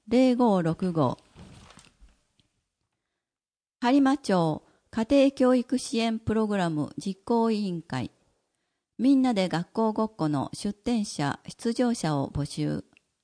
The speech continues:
十一月二十三日日曜日に、一日限りの学校を開催します。その会場での出展者、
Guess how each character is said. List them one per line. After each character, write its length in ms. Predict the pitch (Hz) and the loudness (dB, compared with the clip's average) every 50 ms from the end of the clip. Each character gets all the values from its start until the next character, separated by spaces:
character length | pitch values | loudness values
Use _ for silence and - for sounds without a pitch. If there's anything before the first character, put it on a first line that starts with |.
| _ _ _ _ _ _ _ _ _ _ _ _ _ _ _ _ - | _ _ _ _ _ _ _ _ _ _ _ _ _ _ _ _ -6
十 260 | 190 214 254 269 269 | 0 2 4 4 4
一 200 | 262 - - 254 | 4 2 2 0
月 300 | 254 240 247 - 233 226 | 2 0 0 -2 -2 0
二 160 | 233 254 240 | 0 0 0
十 180 | - 214 208 196 | 0 -2 -2 -2
三 280 | - 196 196 190 190 190 | -2 -2 -2 -2 -2 -4
日 480 | 185 - _ - - 156 151 - - - | -6 -6 _ -8 -6 -4 -4 -4 -4 -4
日 320 | 185 196 190 - - 233 | -6 -6 -6 -4 -2 0
曜 220 | 233 214 208 190 | 0 0 0 0
日 120 | 165 156 156 | -2 -2 -2
に、 220 | 151 147 143 143 _ _ _ _ _ _ _ _ _ | -2 -2 -4 -6 _ _ _ _ _ _ _ _ _
一 220 | - 214 - 269 269 | -4 0 4 4 6
日 260 | 269 269 - - 226 | 6 4 2 -2 -4
限 260 | - 240 240 214 208 | -2 -2 -2 -2 -2
り 140 | 185 180 160 | -4 -2 -2
の 240 | 151 139 131 - - - | -2 -2 -4 -6 -8 -6
学 260 | 165 185 185 180 - - | -4 -4 -4 -4 -6 -4
校 360 | - 226 220 214 214 214 214 | -2 -2 0 0 0 -2 -2
を 80 | - | -4
開 240 | - - - 190 185 | -6 -4 -4 -4 -4
催 260 | 180 - - 175 175 | -4 -4 -4 -4 -4
し 160 | 175 - 170 160 | -4 -6 -6 -4
ま 160 | 151 156 190 | -4 -4 -6
す。 160 | - - - _ _ _ _ _ _ _ _ _ _ _ _ _ _ _ _ _ _ _ _ | -8 -12 -20 _ _ _ _ _ _ _ _ _ _ _ _ _ _ _ _ _ _ _ _
そ 160 | - - 247 | -4 0 2
の 140 | 254 262 262 | 2 2 2
会 240 | - 240 247 240 | 0 0 0 0
場 240 | 220 233 220 214 214 | 0 0 0 0 0
で 140 | 196 208 202 | 0 -2 0
の 240 | 180 165 151 110 - | 0 0 0 0 -2
出 180 | - - 185 175 | -4 -6 -8 -10
展 400 | _ _ - - 202 196 190 170 | _ _ -8 -6 -4 -4 -4 -6
者、 300 | - - - 131 135 | -8 -6 -6 -6 -8